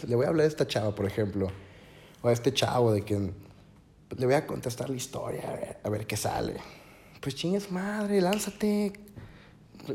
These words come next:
Ponte, el pinche, ¿cómo se llama?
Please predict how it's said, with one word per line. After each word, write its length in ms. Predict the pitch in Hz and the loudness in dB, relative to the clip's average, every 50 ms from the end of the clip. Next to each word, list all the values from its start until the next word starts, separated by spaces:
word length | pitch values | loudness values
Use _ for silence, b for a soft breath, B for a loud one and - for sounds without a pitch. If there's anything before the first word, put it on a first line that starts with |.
| - - - | -8 -4 0
Ponte, 360 | 143 135 127 123 120 - 135 | 2 2 2 2 0 -4 -6
el 460 | 143 143 - 165 165 160 151 131 117 | -6 -4 -2 0 2 2 2 2 2
pinche, 840 | 120 143 143 139 - - 165 156 143 135 127 117 110 110 104 101 104 | 0 -2 -4 -2 0 2 2 4 4 4 4 4 2 2 2 0 -2
¿cómo 120 | - - 151 | -4 -6 -4
se 100 | - 160 | -4 -2
llama? 200 | 160 180 202 | -2 -2 -4